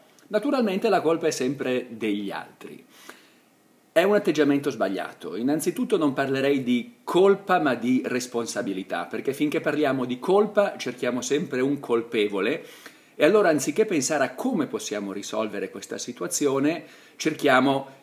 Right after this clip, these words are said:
chi dobbiamo incolpare. Si crea la caccia all'untore, che non serve assolutamente a niente.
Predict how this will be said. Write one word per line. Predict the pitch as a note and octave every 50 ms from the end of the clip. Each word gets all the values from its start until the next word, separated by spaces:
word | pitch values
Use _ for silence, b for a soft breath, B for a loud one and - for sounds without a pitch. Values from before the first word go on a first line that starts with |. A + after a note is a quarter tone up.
| _ _ -
chi | - C#3+ D#3 D3+ D#3 C#3+ - -
dobbiamo | - A#2+ C3 C3 B2 A#2 A2+ A2+ G#2+ A2
incolpare. | A2 G#2+ - G2+ G2 G2 - E2 F2+ F2+ - F#2 F#2 F#2 F#2 -
Si | - - A#2 A2+ A2 F#2 -
crea | - - A#2 A#2 A#2
la | A#2 A2+ A2+ -
caccia | - B2+ B2 B2+ B2 - - - B2+ A#2+
all'untore, | A#2 A2+ A2+ A2+ G#2+ G#2+ G#2+ - - - - F2 F#2+ A#2
che | C3 F3
non | D#3 C#3+ C3
serve | - - A#2+ A#2 A2+ A2+
assolutamente | A2 - G#2+ G2+ G#2 G2+ G2+ F#2+ F#2+ F#2+ F#2 F2+ - F#2
a | F2+
niente. | F2+ F#2 F#2 F2+ D#2 C#2+ E2 - - -